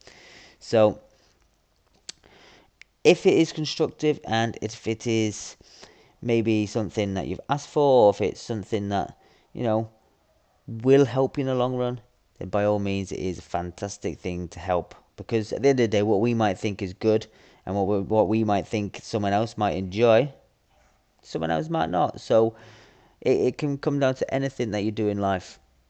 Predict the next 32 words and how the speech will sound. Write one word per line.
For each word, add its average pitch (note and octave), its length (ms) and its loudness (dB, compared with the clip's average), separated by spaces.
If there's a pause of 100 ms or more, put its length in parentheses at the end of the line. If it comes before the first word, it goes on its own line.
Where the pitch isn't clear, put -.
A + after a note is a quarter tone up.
(400)
Literally G#2 420 -6 (100)
anything. G#2+ 500 -4
It - 120 -6
could G2+ 100 -6
be G#2 140 0
how G2 160 4
you G2+ 160 -2
make G2 360 -4
your G2+ 120 0
spaghetti G#2 380 2
bolognese. G#2+ 640 4 (1040)
It F2+ 100 -6
could F#2+ 140 -8
be G2 80 -2
down F#2 280 -2
to G2 280 -2 (260)
how G2+ 300 2
you, G2+ 400 0 (920)
um, F2 540 0 (920)
I - 100 -6
don't C#2 120 -8
know, F2+ 120 -4
how F#2+ 240 2
you F#2+ 600 -2 (1300)
go F#2+ 140 0
out F#2+ 240 2
for F#2+ 280 -2
a F#2 40 0
run, F2+ 420 -2
how F2+ 240 -2
you F#2 220 -4
do F#2 320 -4